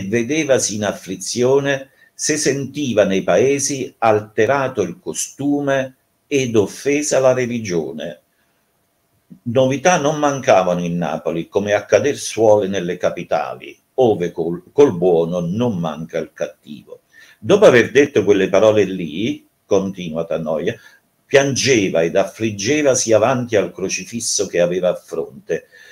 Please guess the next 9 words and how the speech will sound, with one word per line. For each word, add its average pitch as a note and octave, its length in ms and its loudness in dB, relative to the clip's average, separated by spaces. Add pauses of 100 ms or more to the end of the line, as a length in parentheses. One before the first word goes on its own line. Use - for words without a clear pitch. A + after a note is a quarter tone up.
(360)
e B2 140 4
vittima C#3+ 760 0
offeriva B2+ 600 2
se C3+ 200 2
stesso - 680 -6
per F2 160 -4
arrestarne G2 840 0
il F#2 200 -8
colpo F3+ 640 0